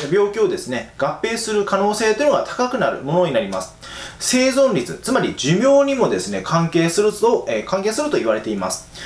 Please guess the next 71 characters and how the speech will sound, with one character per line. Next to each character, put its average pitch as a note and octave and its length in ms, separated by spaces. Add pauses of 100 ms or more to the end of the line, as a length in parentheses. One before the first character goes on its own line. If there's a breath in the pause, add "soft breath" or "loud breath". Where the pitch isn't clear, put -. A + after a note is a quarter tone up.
(240 loud breath)
睡 C4 300
眠 C4+ 240
時 B3 80
無 G#3+ 160
呼 A#3+ 120
吸 B3 220
症 B3 260
候 B3 260
群 C#3+ 260 (140)
と C3 100
は、 D3 260 (200 loud breath)
え A#2+ 60
ー、 A#2+ 180
睡 C4+ 260
眠 C#4 180
中 C#4 140
に C4 100
で F#3 80
す - 120
ね、 A3 120
呼 E3+ 120
吸 A3 260
が A3 260
停 F#3+ 200
止 F#3+ 160
す G3+ 100
る F#3 140
状 D#3 200
態、 D3+ 380
無 D#3 120
呼 G3+ 180
吸 D3 240
と A#2 100
か、 A3 300 (200 loud breath)
え A#2+ 180
ー、 A#2+ 60
止 E3+ 100
ま A#3 80
り、 C4 100
止 - 260
ま C4 80
り C#4 100
か D4 140
け D4 100
る E3+ 120
状 A#2 160
態、 A#2 280
低 A#3+ 220
呼 A#3 140
吸 F#3 160
と - 80
言 F#2 160
わ F#2+ 80
れ F#2+ 80
ま F#2 100
す C#3+ 100
ね、 E3 140 (260 loud breath)
が G3+ 180
何 C#4 300
度 F3+ 120
も A#2+ 100
繰 - 140
り D#3+ 80
返 E3 200
さ F#3 140
れ G3 120
る A2+ 220
病 A#2+ 200
気 A2 100
で F#2+ 160
す。 - 220